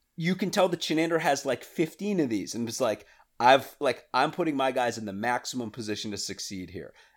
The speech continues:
Someone's getting a free release on this play.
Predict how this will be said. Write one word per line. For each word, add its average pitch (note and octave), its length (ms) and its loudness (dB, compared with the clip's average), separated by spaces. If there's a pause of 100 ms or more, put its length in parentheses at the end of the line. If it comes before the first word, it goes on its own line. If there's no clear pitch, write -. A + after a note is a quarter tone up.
(200)
Someone's F#3+ 680 0
getting D#3 260 2
a C3 80 0
free C3 320 -4
release A#2 420 -6
on G2+ 160 -4
this F#2+ 140 -10
play. A2 320 -4